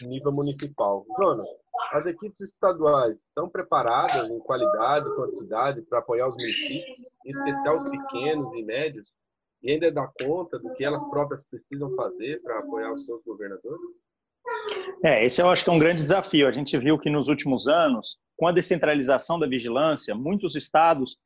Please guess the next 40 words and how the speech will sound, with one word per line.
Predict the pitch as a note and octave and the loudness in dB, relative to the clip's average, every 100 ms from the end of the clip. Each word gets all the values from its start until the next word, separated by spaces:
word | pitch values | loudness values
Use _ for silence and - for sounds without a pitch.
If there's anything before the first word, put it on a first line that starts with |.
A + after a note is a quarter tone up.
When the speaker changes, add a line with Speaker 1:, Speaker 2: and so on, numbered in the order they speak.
| _ _ | _ _
Speaker 2:
pararam | E3 D#3+ D#3+ G3 G#3 | 2 4 2 0 -4
de | F#3 F#3 | -8 -10
contratar, | - F#3 D#3+ C#3 A#2+ D#3+ D#3+ D#3 | -10 -8 -2 -2 2 2 4 2
pararam | D3+ D3 E3+ F3+ | 2 0 0 -2
de | D#3+ | -8
reforçar | D#3+ - D#3+ - F3+ | -10 -8 -8 -2 -2
a | F#3 | -2
sua | F#3 | -4
equipe | - D#3+ D3 D3+ | -8 -10 -10 -12
de, | A#2+ D3 C#3 C3 | -10 -8 -6 -6
de | B2+ | -4
epidemiologia | B2+ C3 C3 C3 A#2+ A#2+ D3+ | -2 -2 0 0 0 0 0
e | |
vigilância, | B2 B2 B2 C3 E3+ - - _ _ | 0 -4 -2 0 -2 -4 -10 _ _
e | F3+ F3 | 0 0
isso | - | 2
nos | F#3 F3 | -2 0
coloca | F#3 E3+ F3 | 4 4 4
de | E3+ | 0
uma | F#3 | 0
maneira | F#3 F3+ F3+ F#3 | 0 2 4 4
um | F#3 | 2
pouco | G3 F#3+ G3+ | 0 0 0
frágil | - F3 F3+ E3+ | 2 4 2 0
no | F#3+ | -4
momento. | G#3 D#3+ B2 - _ _ - | -4 -2 -4 -8 _ _ -10
Isso | G#3+ A3+ | -8 -4
não | A3+ | 2
é | G#3+ | 2
homogêneo, | G#3+ G#3 D#3+ E3+ F#3 F#3+ | 2 0 2 0 0 -4
tem | F#3 | -6
estados | E3+ E3 E3+ - | 0 0 0 -2
que | F3+ | -2
investiram | D#3+ - - F3 F#3 | -2 -2 0 2 2
e | |
conseguiram | F3 F3 - C#3 E3 | -2 -6 -2 0 2
fazer | E3 D3 | 2 2
um | D3 | 2
trabalho | C#3+ C3+ C3+ | 2 4 2
melhor | C3+ C3 B2 C#3 F3+ | 0 -4 -2 -2 -2